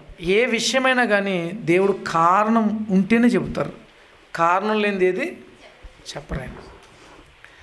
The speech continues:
ఈ మాట లేదంటే ఈ పాఠం పేరు పక్కన పెట్టండి, కొన్ని సంగతులు మనం ఆలోచిద్దాం. దేవుడు, నేను సొలొమోను గారి గురించి చెప్పట్లేదు ఇప్పుడు, ఇంకా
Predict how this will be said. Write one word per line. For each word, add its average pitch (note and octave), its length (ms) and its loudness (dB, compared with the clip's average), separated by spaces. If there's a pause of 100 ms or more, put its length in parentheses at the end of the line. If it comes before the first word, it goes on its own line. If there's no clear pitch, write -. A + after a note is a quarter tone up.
(2250)
ఈ A3 140 -10 (800)
మాట G#3+ 340 2
లేదంటే G3 380 -2
ఈ - 20 -4
పాఠం G#3+ 380 0
పేరు A3+ 260 0
పక్కన G#3 260 0
పెట్టండి, F3+ 400 0 (520)
కొన్ని G#3 160 -2
సంగతులు A3 340 -2
మనం F#3+ 120 2
ఆలోచిద్దాం. D#3 480 -4 (1600)
దేవుడు, G3+ 720 0 (1080)
నేను A3+ 140 -2
సొలొమోను B3 380 0
గారి B3+ 160 4
గురించి A#3+ 320 -6
చెప్పట్లేదు G#3+ 400 0
ఇప్పుడు, D3 140 -4
ఇంకా C#3 200 -8